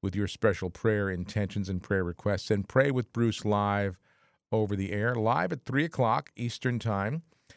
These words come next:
And, uh, I say that now because we do go into other time zones. <laughs> That's exciting. Um, and there'll be ways also for you to email or text your prayer request. But that's this coming Monday already, March first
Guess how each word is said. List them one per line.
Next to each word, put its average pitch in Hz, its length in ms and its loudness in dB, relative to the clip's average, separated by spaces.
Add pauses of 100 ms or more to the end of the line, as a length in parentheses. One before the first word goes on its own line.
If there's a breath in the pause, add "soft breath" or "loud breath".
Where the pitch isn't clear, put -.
(280 soft breath)
And, 104 300 -2
uh, 98 100 2
I 95 80 0
say 147 260 2
that 110 200 0
now 92 200 -4
because 113 320 -4
we 98 120 -2
do 98 180 0
go 95 480 0 (320)
into 107 400 -6
other 98 240 -2
time 135 420 -2
zones. 73 680 -10 (260)
<laughs> - 1300 -12
That's - 260 -2
exciting. - 560 -4 (380 soft breath)
Um, 107 640 4 (680)
and 104 440 0
there'll 113 260 2
be 117 160 4
ways 113 340 2
also 113 320 2
for - 120 -4
you 104 80 2
to 101 200 -4
email 107 600 2
or 92 180 -2
text - 500 -2
your 92 100 2
prayer 85 260 2
request. 73 340 -4
But - 80 -8
that's 98 140 0
this 147 160 0
coming 160 320 2
Monday 135 320 2
already, 95 260 0
March 117 320 -2
first 165 480 0